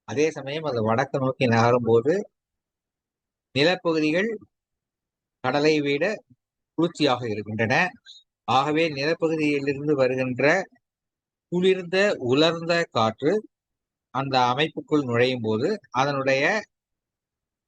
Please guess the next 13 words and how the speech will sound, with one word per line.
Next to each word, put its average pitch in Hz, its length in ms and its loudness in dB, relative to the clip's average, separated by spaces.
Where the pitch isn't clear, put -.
அந்த 131 160 -2
அமைப்பில் 170 520 -2
இருக்கின்ற 147 560 0
அந்த 131 200 -4
சக்தி 151 340 -2
இருக்கு 131 200 0
பாருங்க, 127 260 0
அந்த 143 180 -2
சக்தி 131 420 -2
வந்து 135 280 0
இந்த - 220 -6
குளிர்ந்த 185 420 0
காற்றை 151 480 -2